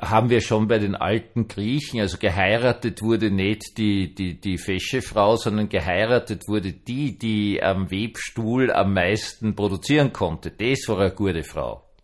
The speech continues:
Ja. Ähm, die legendäre Xantippe ist einfach eine Frau, die sich nicht alles gefallen lässt, nicht daheim einsperren lässt und, äh, vierundzwanzig Stunden am Tag,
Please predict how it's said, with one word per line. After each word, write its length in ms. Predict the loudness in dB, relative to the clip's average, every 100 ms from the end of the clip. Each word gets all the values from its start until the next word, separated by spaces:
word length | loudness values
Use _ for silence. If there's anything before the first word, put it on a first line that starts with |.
| -8
Ja. 280 | -4 -4 -6 -18 -20 -18 -16 -16 -12 0
Ähm, 680 | 4 4 4 2 0 -4 -6
die 140 | -2 0
legendäre 580 | 0 0 0 2 2 0
Xantippe 840 | 0 0 0 -2 -2 -2 0 2
ist 280 | 0 -4 -2
einfach 380 | -2 0 0 0
eine 200 | -2 -4
Frau, 360 | 0 4 4
die 160 | 2 -2
sich 240 | -4 -4
nicht 320 | -4 -6 -2
alles 320 | 2 2 0 -4
gefallen 580 | -6 0 2 4 2
lässt, 380 | 2 0 0 -4
nicht 200 | -8 0
daheim 320 | 2 2 2
einsperren 680 | 0 -2 -4 -2 2 2 2
lässt 560 | 2 2 0 -4 -10 -8 0
und, 600 | 2 4 2 -2 -4 -4
äh, 160 | -4
vierundzwanzig 600 | -2 -2 0 -2 -2 -4
Stunden 340 | -4 -6 -4 -2
am 220 | -2 0
Tag, 380 | 2 2 0